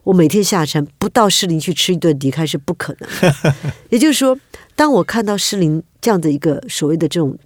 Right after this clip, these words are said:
Speaker 1: 摊贩的没落状况，我心中也很，也觉得不应该。
Speaker 2: 可以怎么救呢？
Speaker 1: 对啊，就想说，可是以这个北艺中心的这个观众量，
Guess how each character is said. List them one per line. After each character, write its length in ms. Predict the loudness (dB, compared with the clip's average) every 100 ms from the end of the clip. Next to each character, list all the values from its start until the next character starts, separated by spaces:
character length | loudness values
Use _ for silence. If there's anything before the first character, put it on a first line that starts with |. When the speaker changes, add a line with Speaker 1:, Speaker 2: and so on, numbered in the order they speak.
| -8
Speaker 1:
摊 220 | -6 -4
贩 100 | -2
的 120 | -2
没 120 | -2 -2
落 100 | -2
状 240 | -4 -6
况， 180 | -6 -10 -12 -20 -16 -6
我 60 |
心 180 | -4 0
中 180 | 0 -2 -2
也 220 | 0 0
很， 300 | 0 -4 -4 -10 -16 -16 _ _ _
也 220 | 2 4
觉 200 | 4 2
得 200 | 2 0 -2 _ _ -2
不 100 | 0
应 100 | 0
该。 260 | -2 -4 -6 -6
Speaker 2:
可 160 | -4
以 40 | -2
怎 100 | -4
么 60 |
救 260 | -4 -2 -2
呢？ 220 | -2 -6 -10 _
Speaker 1:
对 160 | 2 4
啊， 100 | 2
就 160 | 0
想 160 | 0 0
说， 240 | 2 0 -2 -10 -20 _ _ -4
可 80 |
是 320 | 0 2 0 0
以 160 | 2 2
这 180 | 2 2
个 180 | 2 4
北 100 | 4
艺 140 | 2
中 240 | 2 2 0
心 200 | -2 0
的 120 | 0
这 160 | 0
个 340 | -4 -6 -10 -6
观 220 | -2 0
众 220 | 0 -2
量， 200 | -2 -4